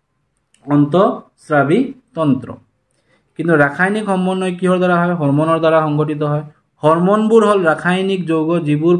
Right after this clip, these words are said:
প্ৰাণী দেহৰ বৃদ্ধি, বিকাশ আৰু পৰিৱেশৰ লগত সমন্বয় ৰক্ষাত সহায় কৰে। এই হৰমনবোৰ প্ৰাণী দেহত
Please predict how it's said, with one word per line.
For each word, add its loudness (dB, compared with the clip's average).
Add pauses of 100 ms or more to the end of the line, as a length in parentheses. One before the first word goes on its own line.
প্ৰাণী -2
দেহৰ 0 (120)
বৃদ্ধি, 0 (160)
বিকাশ 0 (120)
আৰু -2 (100)
পৰিৱেশৰ -2 (640)
লগত -2
সমন্বয় 0
ৰক্ষাত -10 (120)
সহায় -16
কৰে। -20 (1300)
এই 4
হৰমনবোৰ 2
প্ৰাণী 2
দেহত 2